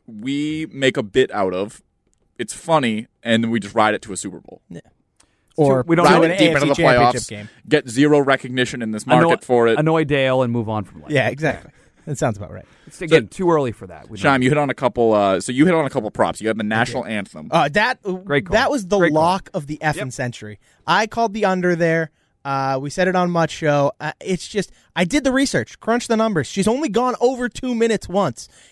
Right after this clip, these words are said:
Speaker 2: and the line was set at two oh four.
Speaker 1: Here's, here's Shime on the, uh, picking the anthem.
Speaker 2: On YouTube, there are five recorded incidents where Demi Lovato did the national anthem.
Speaker 1: Yep.
Speaker 2: I
Speaker 1: Incidents.
Speaker 2: timed all of them. They came out to two minutes and ten
Speaker 1: Live on the
Speaker 2: seconds,
Speaker 1: air.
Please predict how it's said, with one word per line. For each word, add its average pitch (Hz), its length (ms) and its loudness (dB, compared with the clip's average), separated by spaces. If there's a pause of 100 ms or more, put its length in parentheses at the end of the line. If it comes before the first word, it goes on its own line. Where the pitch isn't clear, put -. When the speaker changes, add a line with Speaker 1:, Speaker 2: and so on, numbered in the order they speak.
(140)
Speaker 2:
and 196 300 0
the 190 100 0
line 208 280 0
was 220 100 -2
set 220 160 -2
at - 140 -4
two 214 260 0
oh 196 140 2
four. - 420 -4 (180)
Speaker 1:
Here's, 131 240 -2
here's 143 260 0
Shime 131 380 0
on 107 80 -4
the, 101 80 -8
uh, 95 140 -10
picking 104 260 -8
the 95 120 -14
anthem. 90 360 -18
Speaker 2:
On 254 220 -12
YouTube, 170 460 -18 (420)
there 196 200 -12
are 175 140 -10
five 233 600 -6
recorded 220 520 -6
incidents 160 540 -12
where 156 100 -4
Demi 170 240 -6
Lovato 165 420 -6
did 151 160 -10
the 147 60 -8
national 143 380 -10
anthem. 117 320 -12
Speaker 1:
Yep. 147 100 -10
Speaker 2:
I - 60 -10
Speaker 1:
Incidents. 170 320 -6
Speaker 2:
timed 190 340 -6 (100)
all 185 220 0
of 147 140 -8
them. 98 200 -14 (500)
They 190 120 -4
came 214 240 -6
out 208 160 -4
to 185 120 -12
two 269 280 -6
minutes 302 280 -6
and 226 100 -10
ten 214 200 -6
Speaker 1:
Live 196 260 -6
on - 160 -10
the 98 60 -14
Speaker 2:
seconds, 92 60 -14
Speaker 1:
air. - 160 -18